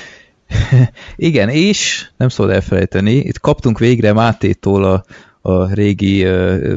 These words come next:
borítóküldő Mátétól végre hosszú idő után újra egy, ö, borítót, mert, ö, leérettségizett,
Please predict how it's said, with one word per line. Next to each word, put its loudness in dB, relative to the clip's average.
borítóküldő -2
Mátétól -2
végre -2
hosszú 0
idő 2
után 0
újra 2
egy, -2
ö, 0
borítót, 0
mert, -2
ö, 0
leérettségizett, 0